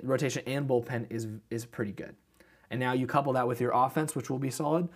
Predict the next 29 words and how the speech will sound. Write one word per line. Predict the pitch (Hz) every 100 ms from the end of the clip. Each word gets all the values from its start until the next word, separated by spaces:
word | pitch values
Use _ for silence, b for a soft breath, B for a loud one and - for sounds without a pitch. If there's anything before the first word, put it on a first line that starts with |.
| B
<clears throat> | - 208 208 185 127 - _ _ _ -
I | 160 180
think | 196
in | 165
twenty | 160 160
twenty-one, | 151 151 135 131
we | 127
could | 127 127
see | - 127
a | 120
very | 120 117
solid | 113 120 110 110 110 b
San | - 123
Francisco | 113 107 110 110
Giants | 101 101 101
team. | - 95 - - B B
I | B 147
do | 175
not | 175 156 -
think | 147
they | 139 139
will | 131
win | 127 127
the | 160
division. | 165 123 117 160 - B B B
I | 139 143 139
think | 139 143 143
they | 135
will, | 131 127 127 127